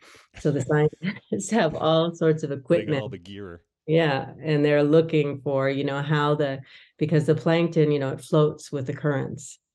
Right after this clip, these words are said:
Speaker 1: and the currents are obviously changing because of climate change. So scientists have been trying to catch up to figure out,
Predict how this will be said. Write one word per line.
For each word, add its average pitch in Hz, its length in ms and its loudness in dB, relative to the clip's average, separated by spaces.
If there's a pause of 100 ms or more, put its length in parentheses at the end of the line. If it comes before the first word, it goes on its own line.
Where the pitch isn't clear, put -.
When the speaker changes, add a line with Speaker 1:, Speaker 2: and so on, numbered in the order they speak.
(220)
Speaker 1:
and 135 300 0
the 139 60 -4
currents 139 420 -4
are 143 60 0
obviously 135 400 -4
changing 147 480 0
because 127 220 -2
of 127 120 -2
climate 147 360 -2
change. 131 380 -2
So 139 100 -6
scientists 143 560 -2
have 135 100 -4
been 135 140 -4
trying 143 260 -2
to 135 60 -6
catch 143 400 -4
up 151 220 -2
to 143 100 -6
figure 139 340 -2
out, 131 380 0